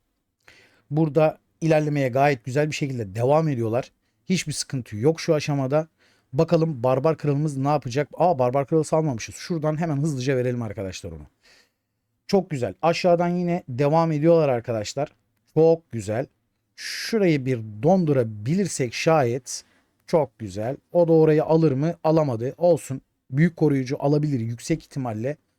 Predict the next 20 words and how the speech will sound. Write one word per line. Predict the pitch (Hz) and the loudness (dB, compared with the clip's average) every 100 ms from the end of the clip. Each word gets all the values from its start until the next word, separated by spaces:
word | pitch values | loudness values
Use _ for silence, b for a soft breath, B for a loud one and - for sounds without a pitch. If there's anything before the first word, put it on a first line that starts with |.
| _ _ _ - | _ _ _ -2
Gördüğünüz | 151 170 180 175 | 2 2 2 -4
gibi | 151 139 | -4 -2
arkadaşlar | 131 139 123 113 95 - | -2 -2 -4 -6 -12 -4
eridiler | 147 147 147 139 | 0 0 0 -2
aşağıda. | 117 - 104 104 | -2 -6 -8 -8
Aslında | - 147 180 175 | -6 -6 -4 -4
burada | 165 160 147 | -4 -2 -2
benim | 147 165 | -2 -2
hatam | - 123 151 151 | -4 -2 0 2
oldu. | 151 135 127 - | 0 -2 -4 -4
Kabul | 127 127 | -4 -2
ediyorum. | 139 135 135 127 - | 0 0 0 -2 -6
Neden | 131 147 147 | -4 -2 -2
diyeceksiniz? | 131 113 95 131 151 | -4 -6 -10 -10 -12
Şundan | - 104 127 120 | -10 -8 -6 -6
dolayı | 95 90 | -10 -12
hatam | 85 85 82 | -12 -12 -12
oldu. | 76 98 156 B B B B B | -12 -8 -10 B B B B B
Ee, | 127 127 127 127 123 123 123 | -2 0 2 2 0 0 -2
burada | 131 190 160 151 165 | 0 2 2 0 0